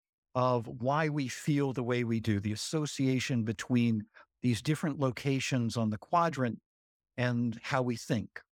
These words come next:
what we want, what we do, the stories we tell, enables us to realize that there are natural patterns to our behavior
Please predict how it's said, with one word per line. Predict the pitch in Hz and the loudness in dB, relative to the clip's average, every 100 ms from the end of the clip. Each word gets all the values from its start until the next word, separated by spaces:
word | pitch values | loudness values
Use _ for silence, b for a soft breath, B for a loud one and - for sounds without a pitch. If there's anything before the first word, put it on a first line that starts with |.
| _ _ | _ _
what | 110 123 151 | -2 -2 0
we | 127 | -2
want, | 123 123 95 - - - | 0 -2 -4 -10 -16 -4
what | 117 117 | -2 0
we | 123 117 | -2 -2
do, | 107 131 117 | 0 0 0
the | 113 | -2
stories | - - 143 139 127 - | -6 -2 0 0 -2 -4
we | 113 | -6
tell, | - 117 107 104 - _ _ _ _ 139 | -2 -2 0 -4 -10 _ _ _ _ -2
enables | 135 143 208 202 175 151 | 2 2 2 0 0 0
us | 131 | -2
to | - 131 | -2 -4
realize | 127 185 214 147 127 113 110 - - | -2 0 0 2 2 0 -2 -4 -4
that | 123 - _ _ _ 131 - | -6 -6 _ _ _ -20 0
there | 156 156 | 2 4
are | 139 | 2
natural | 143 165 208 - 185 151 139 - | 0 0 -2 -2 0 0 0 -6
patterns | - 175 170 165 147 131 - - | -8 -4 0 0 0 -2 -4 -8
to | - 135 123 | -6 0 0
our | 117 | 0
behavior | 113 107 135 156 175 214 | -2 -2 -2 -2 -2 -6